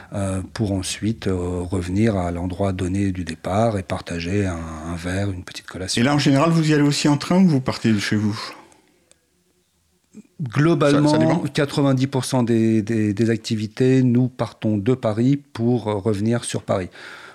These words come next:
Speaker 1: Euh, parce qu'en fait, il y a, bon,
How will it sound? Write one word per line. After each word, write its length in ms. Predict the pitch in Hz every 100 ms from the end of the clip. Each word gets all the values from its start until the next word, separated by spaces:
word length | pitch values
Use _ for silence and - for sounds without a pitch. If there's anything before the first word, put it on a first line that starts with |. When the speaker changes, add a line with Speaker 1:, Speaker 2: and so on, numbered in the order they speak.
| _ -
Speaker 1:
Euh, 320 | 104 78 69 57 52 50 50 - - -
parce 180 | - 104
qu'en 140 | - 104
fait, 400 | - 117 110 110
il 140 | 95
y 80 | 95
a, 260 | 95 104 104
bon, 60 | 87